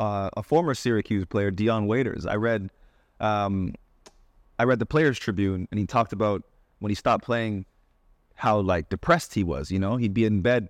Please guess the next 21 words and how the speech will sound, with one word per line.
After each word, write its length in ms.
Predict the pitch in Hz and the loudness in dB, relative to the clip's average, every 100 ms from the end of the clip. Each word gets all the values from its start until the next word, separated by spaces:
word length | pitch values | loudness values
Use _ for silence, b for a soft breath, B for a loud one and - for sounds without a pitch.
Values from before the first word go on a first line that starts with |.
| _ | _
you 120 | 101 | -4
know, 220 | 92 90 - | -2 -2 -6
four 180 | - 123 | -2 0
or 40 | 110 | 2
five 260 | 113 107 | 0 0
days 480 | 95 107 95 - - _ _ _ _ | 0 0 -2 -6 -14 _ _ _ _
a 60 | - | -2
week 360 | 107 226 - - _ _ _ _ | 2 2 0 -18 _ _ _ _
and 80 | - | -2
not 160 | 117 120 | 0 2
moving, 400 | 135 196 123 98 | 0 0 0 -2
and 260 | 98 95 | -2 -2
because 260 | 92 101 113 | -4 -2 -2
he 60 | 107 | 0
didn't 160 | 117 | 0
know 80 | 117 | 0
what 120 | 117 | 0
else 180 | 117 113 | 0 -2
to 100 | - | -4
do. 320 | 101 170 123 - _ _ _ _ | -2 0 0 -4 _ _ _ _
So 420 | - 120 113 85 | 0 2 2 0